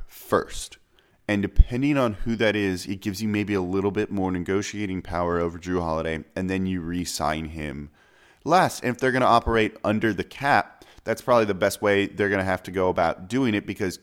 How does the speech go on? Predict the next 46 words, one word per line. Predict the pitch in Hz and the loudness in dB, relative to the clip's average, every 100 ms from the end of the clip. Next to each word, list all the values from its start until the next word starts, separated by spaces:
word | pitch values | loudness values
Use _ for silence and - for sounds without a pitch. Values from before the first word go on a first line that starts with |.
| - | -8
Drew's | 98 104 101 - | -2 0 -2 -6
cap | 107 104 110 | 0 2 2
hold | - 90 | 0 -4
is | 85 | -4
gonna | - 92 | -4 -4
be | 90 | 0
less | 90 95 | 2 2
than | - 90 | 0 -6
what | 90 | -4
he | 87 | -2
actually | 80 - 78 | -4 -6 -10
signs | - 110 123 135 123 | -6 0 0 0 -6
for, | - 85 80 - - - | -8 -6 -6 -8 -20 -10
meaning | 113 113 107 | -2 0 0
he's | 92 | 0
not | 98 98 - | 2 2 0
counting | - 107 110 107 98 - | -6 -4 -2 -2 -4 -8
for | - 107 | -6 0
that | 90 - | 2 0
huge | - 104 - | -4 -6 -2
salary | 104 95 90 | 0 2 0
against | 82 98 98 | -2 -4 -4
the | - | -6
cap | 98 - | -6 -6
until | 92 101 | -6 -6
you | 87 87 - | -4 -4 0
actually | 95 - 101 87 80 - - - _ - | 0 0 -4 -4 -4 -8 -20 -20 _ -4
ink | 117 107 | -4 -2
him | 98 87 | -4 -4
to | - 110 95 | -6 -4 -2
the | 73 | -4
deal. | 69 87 95 73 60 - - - | -6 -4 0 -2 -4 -14 -20 -6
So | 160 | -6
if | |
you | 135 165 | -4 -2
go | 175 180 | 0 2
out | 170 180 | 0 -2
and | 135 | -4
you | 120 | -4
get | 107 123 | 0 2
a | 151 | 0
Patty | - 110 107 | -4 0 0
Mills, | 95 95 90 95 - - - _ | 0 0 0 -2 -4 -12 -20 _
who | - 113 117 113 110 | -4 -2 2 4 4
I'm | - 107 | 4 4
on, | 101 | 2